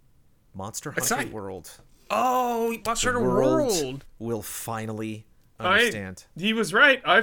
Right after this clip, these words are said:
Speaker 3: I finally understand,
Speaker 2: That's
Speaker 3: Ben
Speaker 2: it,
Speaker 3: Moore.
Speaker 2: yeah.
Speaker 3: You're a prophet. I finally
Speaker 2: I feel
Speaker 3: understand.
Speaker 2: like he would say that about a lot of Japanese games, though. Or a lot of games.
Speaker 1: And has.
Speaker 2: But yeah.
Speaker 1: It's always nice to, it's always nice to throw it out there. In case somebody does a game on These Guys podcast, then you,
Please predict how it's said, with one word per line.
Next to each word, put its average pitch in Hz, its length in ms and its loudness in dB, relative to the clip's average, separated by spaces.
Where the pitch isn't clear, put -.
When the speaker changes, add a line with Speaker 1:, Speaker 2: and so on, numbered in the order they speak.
Speaker 3:
I 190 120 8
finally 226 340 0
understand, 214 600 2
Speaker 2:
That's 156 260 6
Speaker 3:
Ben 165 120 4
Speaker 2:
it, 147 60 4
Speaker 3:
Moore. 190 240 4
Speaker 2:
yeah. 147 200 2
Speaker 3:
You're 208 120 6
a 226 60 4
prophet. 220 500 0
I 170 140 4
finally 170 420 2
Speaker 2:
I 196 40 6
feel 202 60 0
Speaker 3:
understand. 269 80 0
Speaker 2:
like 147 80 -6
he 247 200 0
would 233 200 0
say 208 160 2
that 196 180 0
about 185 260 0
a 185 60 -2
lot 196 160 0
of 190 80 -2
Japanese 123 540 -4
games, 123 280 -12
though. 139 200 -12
Or 143 100 2
a - 20 2
lot 147 160 2
of 135 80 0
games. 117 160 -4
Speaker 1:
And 139 120 0
has. 175 420 2
Speaker 2:
But 185 160 2
yeah. 196 140 4
Speaker 1:
It's - 120 -4
always 277 220 2
nice 226 240 -4
to, 208 60 -10
it's 180 240 -8
always 220 120 -2
nice 196 120 -4
to - 20 -12
throw 180 100 0
it 160 60 4
out 135 100 2
there. 95 80 -8
In 90 60 -14
case 160 140 0
somebody 202 200 2
does 170 120 0
a 160 40 -2
game 139 220 0
on 107 60 -8
These 110 120 -6
Guys 101 200 -4
podcast, 95 460 -8
then 92 120 -12
you, 90 160 -10